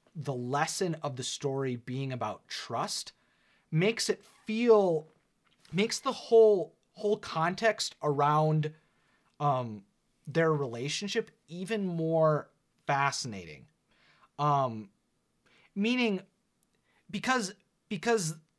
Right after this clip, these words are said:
Raya is expected, from the storyteller's perspective, to learn how to trust Namari, even though Namari is the one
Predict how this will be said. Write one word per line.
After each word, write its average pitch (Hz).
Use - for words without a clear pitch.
Raya 185
is 175
expected, 151
from 190
the 170
storyteller's 170
perspective, 139
to 160
learn 202
how 170
to 156
trust -
Namari, 147
even 233
though 185
Namari 180
is 156
the 160
one 175